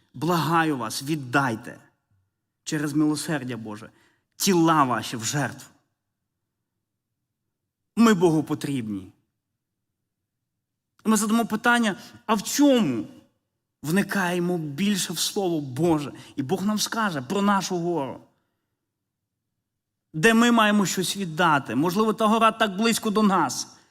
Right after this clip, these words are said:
поруч, там, де є потреба в, в дітей Божих,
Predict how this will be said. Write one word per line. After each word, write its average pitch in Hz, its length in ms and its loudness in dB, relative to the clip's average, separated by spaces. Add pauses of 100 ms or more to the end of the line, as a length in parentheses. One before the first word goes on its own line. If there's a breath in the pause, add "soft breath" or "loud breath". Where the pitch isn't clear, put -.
(420 soft breath)
поруч, 208 640 0 (560)
там, 208 200 2
де 220 100 2
є 226 100 4
потреба 214 540 0
в, 156 360 -6
в 151 60 -10
дітей 240 400 2
Божих, 175 680 -2